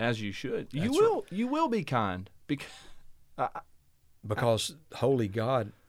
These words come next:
Speaker 2: requires this of me.
Speaker 1: Yeah.
Speaker 2: And, and we forget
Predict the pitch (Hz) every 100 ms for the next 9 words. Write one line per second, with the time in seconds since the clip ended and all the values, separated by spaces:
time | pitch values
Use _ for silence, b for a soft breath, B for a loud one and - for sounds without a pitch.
0 | - 98 - 120 127 127 104 92 104 95
1 | 98 95 135 104 107 B B B 143 180
2 | 170 127 139 139 - 104 120 160